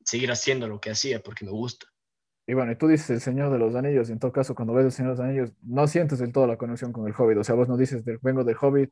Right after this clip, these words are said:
Speaker 2: y veo, vengo a ver El Señor de los Anillos". Bueno, aquí está algo
Speaker 1: No.
Speaker 2: conectado. O sea, no sientes, no sientes esa conexión que deberían haber entre las, entre estas precuelas y, y las películas. Y creo que el, el, uno de los problemas de que se ha hablado del Hobbit,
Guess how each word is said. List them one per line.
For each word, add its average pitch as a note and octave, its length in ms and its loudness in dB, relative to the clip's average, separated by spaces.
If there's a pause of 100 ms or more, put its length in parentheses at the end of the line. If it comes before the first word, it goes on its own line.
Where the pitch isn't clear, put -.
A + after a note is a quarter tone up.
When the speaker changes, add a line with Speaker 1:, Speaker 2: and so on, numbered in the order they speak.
(160)
Speaker 2:
y B2 80 -2
veo, B2+ 160 4
vengo C3 160 -2
a B2+ 40 0
ver C3 120 2
El B2 60 -4
Señor C3 180 -6
de B2 80 -4
los - 40 -6
Anillos". C3 280 -2 (240)
Bueno, A2 180 -4
aquí D#3+ 140 -2
está - 160 0
algo B2 140 4
Speaker 1:
No. A2+ 60 -10
Speaker 2:
conectado. A#2+ 440 -2
O G#2 60 -4
sea, A2+ 120 -6
no A#2+ 140 -2
sientes, - 440 -2 (300)
no D3 60 2
sientes D#3 220 4
esa C3+ 80 4
conexión C3 360 0
que C#3+ 100 -4
deberían C3 260 2
haber C3 180 0
entre A#2+ 240 -6
las, A2+ 400 -10 (340)
entre A#2+ 380 0
estas A2 240 -4
precuelas B2 600 2
y, A2 440 -8
y B2 140 -6
las A#2 200 -6
películas. B2+ 520 0 (640)
Y B2 320 4
creo C#3+ 200 4
que C#3+ 120 0
el, A2+ 320 -2
el, A#2 380 -6 (640)
uno E3+ 160 6
de D3 60 8
los B2 100 4
problemas D3 320 2
de A#2+ 60 0
que - 40 -4
se - 80 -4
ha B2 40 2
hablado C#3 180 4
del A2+ 140 -2
Hobbit, C#3 340 0